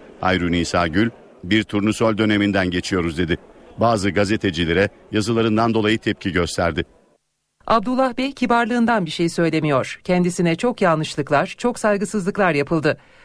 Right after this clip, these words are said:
Speaker 2: Bazı günler ben okuyup üzülmeyeyim diye gazeteleri önümden alıyordu. Ben girip hakkında yazılanları okumayayım diye interneti kapattığı zaman oldu."
Speaker 1: Hayrun İsa Gül, "Bizi kaç yıldır tanıyorsunuz? Çizgimizde değişiklik oldu mu?" diye sordu.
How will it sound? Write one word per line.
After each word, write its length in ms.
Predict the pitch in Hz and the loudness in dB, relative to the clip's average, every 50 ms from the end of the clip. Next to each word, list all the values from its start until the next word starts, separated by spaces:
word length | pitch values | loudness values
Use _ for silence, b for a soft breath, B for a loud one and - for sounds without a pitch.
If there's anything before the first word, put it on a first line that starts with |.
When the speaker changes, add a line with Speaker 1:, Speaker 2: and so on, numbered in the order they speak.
| b b - | b b 0
Speaker 2:
Bazı 260 | 214 233 240 220 226 | 0 0 2 -2 -2
günler 420 | 185 214 196 175 170 208 220 - 190 | 0 2 2 2 0 0 -2 -2 0
ben 160 | 214 202 202 | 0 0 0
okuyup 320 | 196 196 - 202 202 190 - | -2 -4 -4 -2 -4 -2 -2
üzülmeyeyim 520 | 190 170 190 262 233 208 180 151 139 131 | -2 0 0 2 2 2 2 2 2 2
diye 160 | 139 160 202 | 0 0 0
gazeteleri 580 | 196 208 190 190 226 - 202 175 165 170 185 143 | 0 0 0 0 0 0 2 2 2 2 2 2
önümden 340 | 196 196 196 185 185 175 160 | 2 2 2 2 2 2 2
alıyordu. 540 | 151 147 151 151 147 147 139 147 147 - b b b b b b - - | 2 0 2 2 2 2 2 0 -4 -4 b b b b b b -2 0
Ben 240 | 185 180 175 165 | 2 2 2 0
girip 260 | 147 170 170 226 - 190 | -2 -2 -2 -2 0 0
hakkında 340 | 180 175 - 190 175 180 | 0 0 0 0 0 2
yazılanları 600 | 170 156 160 160 175 170 170 165 165 160 160 151 | 2 2 0 0 2 2 2 2 2 2 0 0
okumayayım 460 | - 160 - 247 226 214 156 139 135 131 | 0 -2 0 2 2 2 2 2 0 0
diye 260 | 147 220 277 220 - - | 2 0 0 0 -2 -2
interneti 520 | 196 190 175 - 180 175 170 160 - 233 | -4 -2 0 2 2 2 2 0 -2 -2
kapattığı 500 | - 202 180 - 151 151 156 - 160 165 | -2 -2 0 2 0 0 0 0 -2 0
zaman 300 | 160 165 156 147 135 131 | 2 2 2 2 2 2
oldu." 340 | 135 135 139 131 151 - - - _ _ _ _ _ _ _ _ - | 2 2 0 2 0 -2 -4 -4 _ _ _ _ _ _ _ _ -2
Speaker 1:
Hayrun 300 | 95 101 101 85 92 90 | 0 0 2 2 2 0
İsa 340 | 92 90 - - 90 90 87 | 0 0 0 0 0 0 0
Gül, 240 | 78 104 135 147 - b b b b b - | 2 0 0 0 -2 b b b b b -4
"Bizi 240 | 107 113 107 135 139 | -2 -2 0 0 -2
kaç 300 | - 135 131 131 - - | 0 0 0 0 0 -2
yıldır 200 | 101 80 95 104 | 0 0 0 -2
tanıyorsunuz? 800 | 98 - 107 101 101 98 90 82 78 - 85 73 65 - - b b b b b b b | 0 0 0 2 2 2 2 0 -2 -4 -6 -6 -6 -8 -12 b b b b b b b
Çizgimizde 680 | - 101 90 78 76 95 - 90 110 - 104 107 95 | -2 -2 0 2 2 2 2 2 0 2 0 0 2
değişiklik 540 | 98 98 98 92 - - 92 - 127 110 - | 2 0 0 0 -2 -6 -4 -4 -4 -2 0
oldu 280 | 107 117 117 117 139 127 | 0 0 2 2 2 2
mu?" 140 | 117 95 | 2 2
diye 180 | 87 87 85 82 | 0 0 -2 -2
sordu. 380 | - - 82 80 76 - - | -2 -2 -2 -2 -2 -4 -8